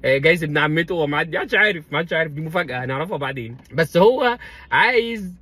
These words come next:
فلوس، وفي ناس في مجلس الاداره مش عايزه الولد، مش عايزه تديله فلوس، وفي حد في الجهاز <laughs> الفني بيسرب اخبار، بقول له: "انتوا نادي ابن مش عارف مين". <laughs> امسك العقل يا كابتن بسيوني، الدنيا فرطت منك خالص. كابتن بسيوني المالت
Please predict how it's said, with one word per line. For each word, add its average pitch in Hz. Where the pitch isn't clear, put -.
فلوس، 170
وفي 165
ناس 226
في 214
مجلس 220
الاداره 185
مش 214
عايزه 208
الولد، 170
مش 143
عايزه 208
تديله 185
فلوس، 165
وفي 185
حد 240
في 220
الجهاز 202
<laughs> 165
الفني 226
بيسرب 214
اخبار، 185
بقول 180
له: 240
"انتوا 247
نادي 226
ابن 214
مش 233
عارف 233
مين". 294
<laughs> -
امسك 208
العقل 196
يا 196
كابتن 202
بسيوني، 185
الدنيا 208
فرطت 185
منك 202
خالص. 214
كابتن 220
بسيوني 202
المالت 208